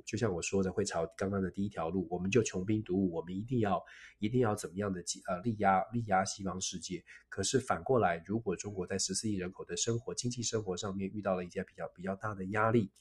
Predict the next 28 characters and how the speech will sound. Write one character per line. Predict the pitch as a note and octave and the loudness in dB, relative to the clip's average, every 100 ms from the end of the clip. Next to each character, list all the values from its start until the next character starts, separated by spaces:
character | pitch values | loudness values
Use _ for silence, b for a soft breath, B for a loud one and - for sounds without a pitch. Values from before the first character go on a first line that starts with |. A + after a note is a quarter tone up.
| _ _ | _ _
那 | A#2+ | 2
么 | A2+ | 2
或 | - D3 | 6 6
许 | A#2+ - D#2 _ _ _ _ _ _ _ _ _ _ | 6 -2 -10 _ _ _ _ _ _ _ _ _ _
在 | - G2 | 2 2
态 | - A#2 | 2 2
度 | G#2+ | 2
上 | G2 G#2 F#2 | 2 2 4
面， | F#2+ D#2+ B B B | 2 -2 B B B
慢 | C3 B2 | 2 6
慢 | A#2+ | 6
的 | G#2 | 4
也 | F2 D#2+ | 2 0
会， | A2 F#2+ F2+ _ - | 2 2 0 _ -4
也 | F2 | 2
会 | - A#2+ | 6 6
趋 | - - B2+ | 4 2 4
于， | A#2+ F2+ F2+ F#2+ _ | 4 2 0 -4 _
趋 | - B2 | 0 2
于 | A#2 F2 | 2 4
正 | - C3+ F2+ | 8 8 8
常 | - D#2 E2 | -2 -2 0
一 | F#2+ | 0
些。 | - E2 - B B B | 0 -2 -4 B B B
就 | - | 8
要 | D#3 D3 | 10 10
考-， | - - | 6 4
就 | - | 6